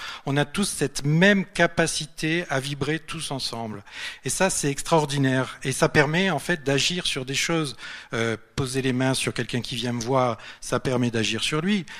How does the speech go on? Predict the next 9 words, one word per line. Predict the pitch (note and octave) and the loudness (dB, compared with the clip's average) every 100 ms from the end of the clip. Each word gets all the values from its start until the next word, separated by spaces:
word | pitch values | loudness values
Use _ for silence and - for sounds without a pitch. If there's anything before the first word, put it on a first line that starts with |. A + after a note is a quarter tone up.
| - - | -12 -6
Mais | C3 | -2
quelqu'un | - - D3 | -2 2 4
qui | D3 C#3 | 4 2
m'appelle | B2+ B2 C#3+ C3+ | 0 0 -2 -2
de | B2 | 0
Chicago | - C3 C3+ B2+ C#3 C#3+ C#3+ | 0 0 -4 -2 0 2 2
ou, | B2 A2+ A2 A2+ A2+ A2+ | 0 -2 -2 -2 -4 -6
ou | |
d'ailleurs, | A2+ B2 C3+ E3+ F3+ A#2+ | -4 -2 2 2 2 -2